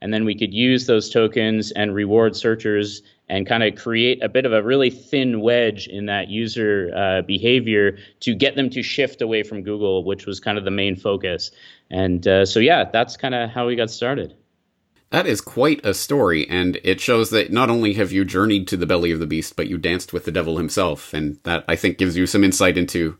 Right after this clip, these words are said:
Speaker 2: the incredibly important nature of, of this. Oh, obviously, you started pre-search, so you, <laughs> I think you understand the importance of, of search generally, and I think, again, I hope that my audience also is. And you raise a couple of interesting points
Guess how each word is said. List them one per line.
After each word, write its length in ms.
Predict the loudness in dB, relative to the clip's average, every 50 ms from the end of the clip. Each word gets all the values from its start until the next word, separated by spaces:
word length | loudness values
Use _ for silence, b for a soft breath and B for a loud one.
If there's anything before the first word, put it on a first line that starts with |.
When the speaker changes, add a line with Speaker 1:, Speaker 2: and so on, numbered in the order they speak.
| b b b b b
Speaker 2:
the 140 | 2 2 4
incredibly 640 | 4 2 0 0 2 2 2 2 2 2 0 0 0
important 420 | 0 -2 0 0 -2 0 0 0
nature 420 | -2 -2 -2 -2 -4 -4 -4 -4 -4
of, 280 | -4 -8 -12 -20 -20 _ _ _ _ _ _ -8
of 160 | -6 -4 -2
this. 180 | -2 -2 -2
Oh, 240 | -2 0 2 2 2 2
obviously, 480 | 2 0 2 0 0 -2 -4 -6 -8 -6
you 160 | -6 -6 -6
started 320 | -2 2 2 2 4 4 4
pre-search, 420 | 4 2 4 4 4 2 2 2
so 80 | 2 2
you, 260 | 4 4 4 4 4 2 0 0 -4
<laughs> 180 | -14 -8 -2
I 80 | 0 2
think 140 | 2 4 4
you 100 | 6 6
understand 480 | 6 6 4 2 4 4 4 4 4
the 80 | 4 4
importance 460 | 4 4 2 2 0 0 0 -2 -2
of, 320 | -2 -2 -2 -6 -12 -12 -6
of 160 | -6 -4 -4 -2
search 320 | -2 -2 -2 -4 -4 -4
generally, 460 | -2 -2 0 0 -2 -4 -4 -4 -2
and 100 | -2 0
I 60 | 0
think, 260 | 2 2 2 2 0 B B B B B B B -2
again, 320 | 0 2 4 2 2 0 0
I 120 | -2 0
hope 240 | 2 0 0 0 0
that 220 | 0 0 0 0
my 200 | 2 2 2 2
audience 460 | 2 2 0 0 -2 -4 -4 -6 -8 -8 _
also 400 | -2 -2 -2 0 0 -2 -4 -2 -2
is. 300 | -4 -4 -4 -4 -2 0
And 120 | 0 2
you 60 | 2
raise 240 | 4 4 4 4 2
a 60 | 0
couple 260 | -2 -2 -2 -2 -2 -2
of 220 | -2 -2 -4 -10 b b b b b b
interesting 400 | -2 0 0 0 0 0 0 0
points 480 | 2 2 2 2 2 2 -2 -6 -10 -10